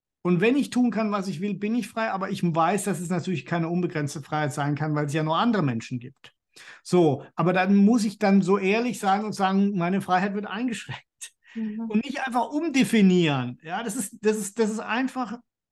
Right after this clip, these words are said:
Speaker 1: äh, intellektuell unredlich zu sagen, ein Sklave wäre ein freier Mensch. Ja, das ist einfach nicht wahr. Und genauso ist es hier. Wenn,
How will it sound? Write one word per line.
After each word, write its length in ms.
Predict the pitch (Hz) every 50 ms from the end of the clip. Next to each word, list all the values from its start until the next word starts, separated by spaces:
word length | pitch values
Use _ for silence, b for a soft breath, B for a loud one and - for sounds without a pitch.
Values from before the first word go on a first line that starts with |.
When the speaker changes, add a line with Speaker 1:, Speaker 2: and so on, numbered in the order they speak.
| _ _ _ _ _
Speaker 1:
äh, 140 | 196 196 202
intellektuell 920 | 202 233 226 - - 226 220 220 214 214 - 220 214 214 214 233 254 254 - _
unredlich 1160 | 262 269 311 359 339 311 240 196 170 160 151 151 135 - 147 127 127 127 123 - - - - B B B B B B
zu 160 | - - 208 196
sagen, 480 | 151 175 180 165 202 214 220 220 226
ein 100 | 190 185
Sklave 560 | 190 - - 180 180 185 196 208 214 214 208
wäre 140 | 208 208 208
ein 120 | 220 214 202
freier 360 | - - 196 208 220 220 214
Mensch. 580 | 214 240 262 262 226 175 143 - - - - -
Ja, 180 | - 156 214 240
das 120 | 233 180
ist 160 | 233 226 -
einfach 280 | - 269 254 196 214 226
nicht 220 | 240 247 196 208
wahr. 540 | 214 269 294 311 302 262 196 139 123 131 - _ _ b b b b b _
Und 260 | - 202 208 202 - - B B B B B B -
genauso 500 | 147 196 190 196 208 233 262 262 240 262
ist 140 | 254 226
es 140 | 240 233 190
hier. 240 | - 233 208 175 156
Wenn, 220 | 180 196 220 190